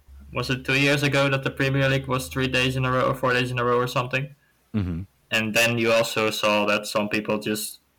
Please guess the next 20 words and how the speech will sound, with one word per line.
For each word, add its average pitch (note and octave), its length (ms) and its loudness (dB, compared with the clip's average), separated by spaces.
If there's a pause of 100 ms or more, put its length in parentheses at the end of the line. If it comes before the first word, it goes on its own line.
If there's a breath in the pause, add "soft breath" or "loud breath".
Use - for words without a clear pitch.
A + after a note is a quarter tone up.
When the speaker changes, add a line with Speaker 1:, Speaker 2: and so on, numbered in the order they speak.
(220)
Speaker 1:
or B2+ 180 2
got B2 300 2
better A#2 340 4
along A2 440 0
the A2+ 80 -12
days B2+ 420 0
or A#2+ 480 0 (380)
really A2+ 280 2
just A2+ 320 -4
were A#2+ 100 4
good A#2 260 -2
the C3 60 -4
first A#2+ 320 0
day A2 260 2
and G#2+ 440 -2
completely, G#2+ 680 0 (420 soft breath)
uh, G#3 380 4 (540)
yeah, G#2 200 2
shut G#2+ 260 0
down. A2 240 2